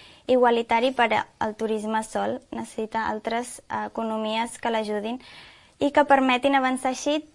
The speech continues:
doncs, tota la població en igualtat de condicions. Eixos com la rehabilitació de la vivenda, la cura de les persones i l'economia verda pensem que són sectors que faran de l'Escala un poble en el qual tothom avanci.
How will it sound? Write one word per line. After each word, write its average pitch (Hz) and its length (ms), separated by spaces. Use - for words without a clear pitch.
doncs, 233 260
tota 226 240
la 240 100
població 226 760
en 226 160
igualtat 214 500
de 220 140
condicions. 214 640
Eixos 294 360
com 269 180
la 262 100
rehabilitació 247 720
de 269 100
la 254 160
vivenda, 247 640
la 240 180
cura 240 340
de 240 180
les 240 260
persones 240 600
i 247 40
l'economia 233 680
verda 269 340
pensem 247 420
que 247 140
són 247 340
sectors 277 680
que 254 120
faran 247 300
de 254 80
l'Escala 247 560
un 226 120
poble 226 400
en 233 140
el 226 140
qual 233 320
tothom 233 340
avanci. 311 440